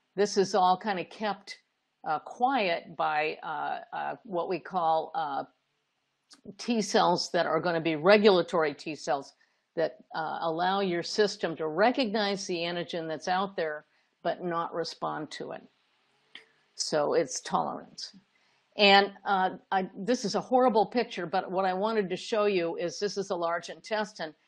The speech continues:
and you can see all these little mesenteric lymph nodes draining it. So you have, uh,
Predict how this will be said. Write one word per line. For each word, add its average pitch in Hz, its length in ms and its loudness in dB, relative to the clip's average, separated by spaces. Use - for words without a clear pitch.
and 190 160 0
you 196 80 4
can 196 140 0
see 233 240 -2
all 196 180 2
these 214 200 0
little 202 200 0
mesenteric 185 720 -2
lymph 196 260 -4
nodes 151 300 -4
draining 170 600 -2
it. 190 220 -4
So 170 720 2
you 175 240 4
have, 208 440 4
uh, 160 440 2